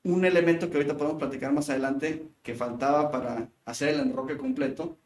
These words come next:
era el tema económico. O sea, siempre ha sido, eh, digamos, una, un elemento discordante el tema de decir, bueno, es que la sostenibilidad en la edificación es un lujo, es, es para la élite.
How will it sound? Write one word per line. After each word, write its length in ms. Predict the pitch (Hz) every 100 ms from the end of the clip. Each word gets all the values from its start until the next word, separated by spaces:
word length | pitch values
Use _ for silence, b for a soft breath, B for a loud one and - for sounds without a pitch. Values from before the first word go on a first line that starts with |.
| _
era 140 | 240 135
el 80 |
tema 200 | - 151
económico. 460 | 147 - 247 131 -
O 260 | - - -
sea, 240 | 127 117 - _ _ _
siempre 400 | - - 165 160
ha 40 | 170
sido, 460 | 175 170 175 175 143
eh, 480 | 135 131 127 123 -
digamos, 440 | 139 143 156 -
una, 800 | 151 143 143 147 143 139 127 117
un 80 | 143
elemento 380 | 151 139 143 156
discordante 600 | 135 - 131 135 143 147
el 100 | 143
tema 200 | 147 147
de 60 |
decir, 240 | 135 - 131
bueno, 200 | 143 165
es 80 | 165
que 120 | 175
la 100 | 156
sostenibilidad 960 | 147 - 135 131 135 139 147 156 170 -
en 160 | 135 131
la 80 | 123
edificación 560 | 123 127 127 156 147
es 160 | 143 165
un 160 | 147
lujo, 320 | 131 139 139 - _ _ _ _ _
es, 160 | 131 135
es 140 | -
para 220 | 170 151
la 80 | 131
élite. 440 | 117 120 131 -